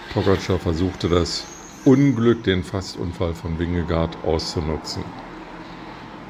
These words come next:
Wenige Minuten später geschah genau das Umgekehrte. Pogacar stürzte in einer Kurve. Es sah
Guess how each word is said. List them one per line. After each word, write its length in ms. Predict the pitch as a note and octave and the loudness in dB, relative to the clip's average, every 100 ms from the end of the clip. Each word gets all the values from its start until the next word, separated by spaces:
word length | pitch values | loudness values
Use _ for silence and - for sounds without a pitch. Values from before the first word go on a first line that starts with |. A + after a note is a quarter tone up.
| - | 0
Wenige 260 | B2 A#2+ A#2+ | 4 4 6
Minuten 420 | A#2 A#2 A#2 A#2 | 6 4 4 0
später 600 | - - A#2+ B2 C3+ C3+ - A2 - - | -2 0 2 4 4 4 -2 -12 -12 -2
geschah 420 | A2+ - G#2+ G#2+ | -2 0 2 2
genau 340 | G2+ G#2+ G2+ G2+ | 2 2 4 4
das 200 | G#2+ D#3 | 4 0
Umgekehrte. 600 | A#2+ A2+ - F2+ E2 F2+ | 2 2 2 2 0 -2
Pogacar 760 | - A#2+ A2+ F#2 - F#2 G2 | 2 4 6 4 4 2 2
stürzte 1000 | - - - B2+ A#2+ A#2 - - G#2+ A#2 A#2+ - - - - - - - | 0 -8 0 6 6 4 -4 2 4 4 0 -10 -14 -14 -14 -16 -14 -4
in 140 | A2+ A2 | -2 0
einer 440 | G2 G#2 G2+ F#2+ F#2+ | 0 2 2 2 -2
Kurve. 640 | - - A#2+ A#2+ B2 B2+ A2+ A2+ A2+ | -2 4 6 6 4 4 2 -4 -6
Es 120 | A#2 - | -6 0
sah 320 | G2 F#2+ | 2 2